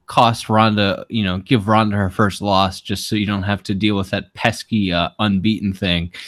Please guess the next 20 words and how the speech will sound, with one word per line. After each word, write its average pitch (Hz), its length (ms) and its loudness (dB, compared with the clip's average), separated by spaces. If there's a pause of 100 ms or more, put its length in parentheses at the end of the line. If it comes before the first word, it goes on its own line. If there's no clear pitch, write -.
(380)
<laughs> - 600 -6
and 123 220 6
deal 113 220 6
with, - 180 -2
you 107 120 0
know, 87 200 -2 (220)
the 107 180 2
bothersome 107 600 2
problem 101 480 2
of 92 120 -10
booking 104 380 0
an 92 80 0
undefeated 101 680 4 (120)
<laughs> - 120 -20
champion. 107 600 2 (200)
<laughs> 240 200 4 (1500)
What - 220 4
is 381 220 8
everyone's 196 540 6
fascination 127 840 2